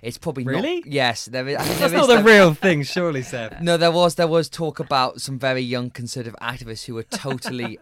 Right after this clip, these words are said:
Speaker 2: <laughs>
Speaker 1: besotted with the image of Margaret Thatcher, and still are in many respects if you go to the fringes of the Conservative Conference. But just to go back to the World Transform, Jim, because this was probably the most interesting part of the conference, and this year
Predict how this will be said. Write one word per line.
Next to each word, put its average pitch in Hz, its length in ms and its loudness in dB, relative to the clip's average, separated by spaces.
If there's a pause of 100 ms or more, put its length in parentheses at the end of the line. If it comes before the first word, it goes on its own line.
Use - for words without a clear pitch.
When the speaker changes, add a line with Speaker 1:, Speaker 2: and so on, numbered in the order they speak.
Speaker 2:
<laughs> - 140 -16
Speaker 1:
besotted 127 760 -6 (280)
with 123 140 -8
the - 140 -8
image 120 260 -6
of 110 140 -8
Margaret 110 400 -8
Thatcher, 107 340 -12
and 117 100 -10
still 143 280 -4
are 123 260 0
in 113 140 -10
many 107 160 -10
respects 101 360 -14
if - 80 -20
you 120 60 -14
go 113 180 -8
to - 80 -20
the - 80 -18
fringes 104 480 -12
of 92 140 -16
the 92 60 -20
Conservative 101 640 -14
Conference. 104 580 -14 (380)
But - 260 -2
just - 240 -8
to 185 60 -12
go 202 160 -2
back 180 320 -4
to 180 160 -8
the 147 100 -8
World 139 240 -6
Transform, 131 540 -10
Jim, 107 240 -10
because 110 240 -14
this 165 240 -6
was 135 80 -14 (160)
probably 131 240 -8
the 120 60 -8
most 113 260 -10
interesting 123 480 -8
part 104 260 -12
of - 40 -20
the 107 60 -20
conference, 101 480 -14
and 120 120 -10
this 123 180 -8
year 113 80 -8